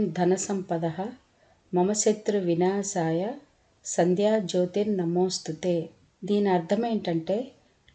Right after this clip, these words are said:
కళ్యాణప్రదమైన సంధ్యాజ్యోతి, మాకు ధనం, ఆరోగ్యం, సంపదలు, శుభాలు కలుగుగాక. మా ఎదుగుదలను చూసి ఓర్వలేని మా యొక్క అంతర్గత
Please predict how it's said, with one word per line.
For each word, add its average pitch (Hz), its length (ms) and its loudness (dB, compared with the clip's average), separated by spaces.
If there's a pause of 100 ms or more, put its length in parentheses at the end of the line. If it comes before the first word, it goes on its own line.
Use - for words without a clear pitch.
కళ్యాణప్రదమైన 190 1000 4
సంధ్యాజ్యోతి, 185 880 -2 (760)
మాకు 185 360 0 (280)
ధనం, 190 320 2 (440)
ఆరోగ్యం, 190 580 0 (140)
సంపదలు, 190 720 -2
శుభాలు 185 680 0
కలుగుగాక. 165 720 0 (760)
మా 185 200 2 (160)
ఎదుగుదలను 214 800 4
చూసి 180 280 0 (120)
ఓర్వలేని 185 680 4 (160)
మా 180 180 2
యొక్క 180 360 0 (640)
అంతర్గత 190 720 2